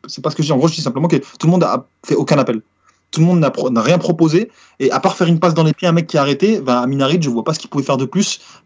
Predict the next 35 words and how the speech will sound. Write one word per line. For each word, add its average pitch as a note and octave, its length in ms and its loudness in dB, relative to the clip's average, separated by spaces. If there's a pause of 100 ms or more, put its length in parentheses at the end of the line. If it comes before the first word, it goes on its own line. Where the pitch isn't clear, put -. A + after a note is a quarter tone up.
Effectivement, D#3 720 0
c'est - 160 -2
le, B2+ 100 2
c'est C3+ 140 -6
l'un C#3+ 80 2
des C#3 60 -2
seuls D3+ 160 0
mecs D#3+ 120 2
qui - 140 -16
tentait. E3 400 0 (180)
Donc, B2+ 140 -6
effectivement, E3 320 -2
c'est D#3 100 -2
un B2 60 0
seul C3 140 -4
mec D#3 120 0
qui C#3 120 -4
est - 20 2
raté. A#2+ 320 0 (280)
T'es, D3 220 2
Chaita E3 260 2
Tsar, F#3+ 140 -2
c'est - 140 -6
pas C#3+ 100 -2
son E3 100 -2
profil D#3 260 -4
d'être C3+ 100 -6
sur D3 80 -4
le B2 40 -6
côté C#3 220 -4
d'une, C3 200 0
d'une C3 180 0
défense B2+ 260 0
à B2+ 60 0
trois. F3 240 0